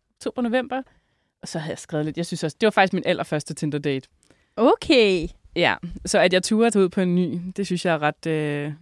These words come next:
Speaker 2: Det skal altså være lidt svært med de der Tinder-dates. Men lige pludselig så kommer man ind i det, og så er det
Speaker 1: Ja,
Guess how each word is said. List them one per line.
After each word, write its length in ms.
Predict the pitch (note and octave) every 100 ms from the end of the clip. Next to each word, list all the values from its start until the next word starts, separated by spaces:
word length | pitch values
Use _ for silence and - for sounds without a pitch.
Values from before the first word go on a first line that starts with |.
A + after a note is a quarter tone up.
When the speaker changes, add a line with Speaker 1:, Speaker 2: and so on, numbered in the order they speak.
| F3+ - - - _ -
Speaker 2:
Det 120 | C4
skal 120 | - B3+
altså 160 | A3+
være 140 | G#3+ G3+
lidt 140 | G3
svært 160 | G#3 F3+
med 100 | F3+
de 60 |
der 100 | F3
Tinder-dates. 480 | - F3 E3 E3+ -
Men 60 | B3
lige 100 | C4+
pludselig 140 | C4
så 100 | C4+
kommer 200 | B3 A3
man 160 | F#3+ F#3
ind 140 | F3+
i 80 | E3
det, 100 | E3+
og 80 | E3
så 100 | F3
er 40 |
det 200 | E3 D#3 - _ -
Speaker 1:
Ja, 240 | C#3+ A2